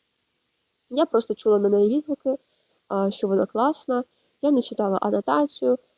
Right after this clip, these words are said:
Мені сподобалась візуально, мені вистачило того, що хтось каже, що вона класна, люди, е, в буктоці, яким я довіряю.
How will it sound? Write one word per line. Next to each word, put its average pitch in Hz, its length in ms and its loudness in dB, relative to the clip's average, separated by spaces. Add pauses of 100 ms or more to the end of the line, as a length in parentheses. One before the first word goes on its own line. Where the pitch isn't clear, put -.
(100)
Мені 453 140 8
сподобалась 233 560 0
візуально, 240 460 2
мені 220 220 0
вистачило 202 460 -4
того, 196 320 -6
що 202 540 -4
хтось - 260 -4
каже, 202 240 -8
що 208 160 -8
вона 226 160 -2
класна, 302 520 0 (300)
люди, 208 460 4 (240)
е, - 20 -8 (480)
в 190 220 4
буктоці, 196 600 -2
яким 196 340 0
я 190 100 0
довіряю. 208 640 4